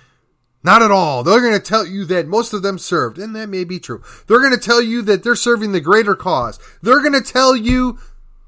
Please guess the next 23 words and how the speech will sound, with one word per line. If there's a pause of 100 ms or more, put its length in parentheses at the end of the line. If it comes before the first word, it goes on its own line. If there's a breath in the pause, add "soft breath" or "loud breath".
(840)
anything
and
everything.
They're
gonna
call
you
civilians.
Well,
the
fact
of
the
matter
is, (240 loud breath)
and
unless
you're
an
enlisted
man
or
woman